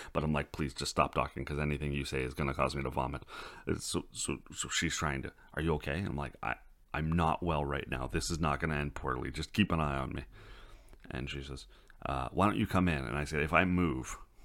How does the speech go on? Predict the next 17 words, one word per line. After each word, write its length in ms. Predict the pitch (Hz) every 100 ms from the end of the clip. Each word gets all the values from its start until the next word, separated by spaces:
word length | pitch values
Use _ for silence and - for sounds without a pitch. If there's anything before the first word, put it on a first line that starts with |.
| - - - - - -
I'm 200 | 78 76
going 220 | 73 65
to 80 | 64
throw 220 | - 67
up. 220 | - - -
Like, 160 | 80
if 60 | 73
I 100 | 80
move 260 | 80 78 73
an, 140 | 76 - -
an 160 | 85 -
inch, 320 | 82 69 - -
I'm 160 | 71
gonna 220 | 67 69 65
throw 200 | 76 71
up." 220 | - - - - - - - - -
Uh, 360 | - - -